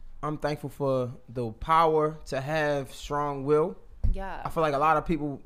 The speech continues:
Speaker 1: uh, take for granted just to have willpower. You know what I'm
Speaker 2: Facts.
Speaker 1: saying? 'Cause a lot of shit don't be going right.
Speaker 2: Yeah.
Speaker 1: And the fact that you can wake up and be like, "You know what? I'ma thug it out and I'ma, I'ma persevere through it."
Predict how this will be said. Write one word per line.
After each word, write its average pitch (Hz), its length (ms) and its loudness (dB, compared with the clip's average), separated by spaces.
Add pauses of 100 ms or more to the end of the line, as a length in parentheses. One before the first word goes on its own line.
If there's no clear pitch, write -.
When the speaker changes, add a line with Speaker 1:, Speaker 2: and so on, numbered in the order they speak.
Speaker 1:
uh, 135 220 2
take 147 200 -4
for 139 80 -8
granted 139 400 -4
just 143 140 -8
to 139 80 -4
have 139 300 -2
willpower. 131 580 0
You - 0 -
know 107 60 -10 (260)
what 165 140 -2
I'm 147 80 2
Speaker 2:
Facts. 143 100 -4
Speaker 1:
saying? 139 220 -4
'Cause 135 400 -2 (360)
a - 100 -10
lot 175 240 10
of 202 120 4
shit 208 260 2
don't 190 220 6
be 180 100 0
going 160 480 2
right. 151 280 4 (180)
Speaker 2:
Yeah. 180 280 -4
Speaker 1:
And 151 100 2
the 139 80 0
fact 180 280 2
that 175 120 -2
you 180 80 -4
can 143 140 -4
wake 170 200 0
up 170 120 4
and 156 120 0
be 151 60 -4
like, 151 120 2
"You 156 80 -2
know 160 120 2
what? 170 180 4
I'ma 139 180 -2 (300)
thug 156 180 2
it 151 80 4
out 165 220 6
and 151 100 -2
I'ma, 135 200 -2 (160)
I'ma 123 320 -4 (580)
persevere 175 440 2
through 185 280 2
it." 202 120 -2